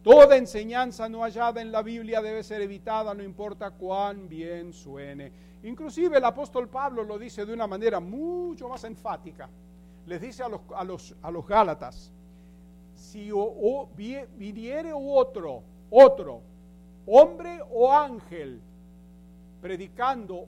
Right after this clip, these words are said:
otro evangelio que el que habéis recibido, sea anatema". Y lo repite. En dos versículos consecutivos. "Como dijimos antes,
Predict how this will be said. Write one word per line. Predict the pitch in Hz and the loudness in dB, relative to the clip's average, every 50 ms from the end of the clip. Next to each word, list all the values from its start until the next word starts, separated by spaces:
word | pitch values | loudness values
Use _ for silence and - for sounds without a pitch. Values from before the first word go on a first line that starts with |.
| - - | -16 -10
otro | 175 202 269 302 339 339 - - 311 311 320 311 302 | -4 -2 0 0 0 -2 -8 -16 -16 -14 -12 -12 -12
evangelio | 302 240 277 269 254 - 180 180 233 240 214 185 165 165 151 135 127 120 - - - - - - - - - - - - - - - - | -12 -12 -12 -14 -14 -18 -18 -14 -12 -12 -12 -12 -14 -16 -18 -18 -18 -20 -20 -20 -20 -20 -20 -20 -20 -20 -20 -20 -20 -20 -20 -20 -20 -18
que | 180 180 | -16 -16
el | 175 160 | -16 -16
que | - 170 160 | -16 -14 -14
habéis | 160 160 175 202 233 262 240 175 156 | -14 -12 -8 -6 -6 -6 -8 -12 -18
recibido, | 175 190 185 - - 170 160 156 175 220 262 277 311 330 349 349 - - - - - - - - - - | -18 -18 -20 -18 -18 -20 -18 -18 -16 -16 -16 -14 -14 -14 -14 -14 -18 -20 -20 -20 -20 -20 -20 -20 -20 -20
sea | - - - - - 160 180 202 226 247 247 254 262 254 - - - - - - | -20 -20 -20 -20 -18 -12 -8 -8 -6 -6 -8 -10 -14 -18 -20 -20 -20 -20 -20 -20
anatema". | 180 180 170 170 165 165 - - 185 170 143 127 117 - - - - - - - - - - | -20 -18 -18 -20 -20 -20 -20 -18 -18 -18 -18 -20 -20 -20 -20 -20 -20 -20 -20 -20 -20 -20 -16
Y | 185 | -12
lo | 190 196 185 | -10 -10 -10
repite. | 180 180 180 277 277 - 139 123 - - - - - - - - - - - - - - - - - - - - - | -10 -10 -12 -14 -16 -16 -18 -20 -20 -20 -20 -20 -20 -20 -20 -20 -20 -20 -20 -20 -20 -20 -20 -20 -20 -20 -20 -20 -18
En | 170 175 | -12 -10
dos | 208 220 | -8 -8
versículos | 208 233 - - 240 214 240 233 | -8 -10 -12 -16 -16 -16 -16 -16
consecutivos. | 180 220 196 196 185 214 208 247 226 165 139 143 | -16 -16 -18 -18 -20 -20 -18 -16 -16 -16 -16 -16
"Como | 180 202 196 190 185 175 | -14 -14 -14 -12 -12 -14
dijimos | 175 151 - 165 160 156 190 180 | -14 -14 -14 -14 -14 -14 -10 -6
antes, | 196 233 294 311 311 - 370 359 339 - | -4 -4 -4 -4 -8 -10 -12 -12 -12 -14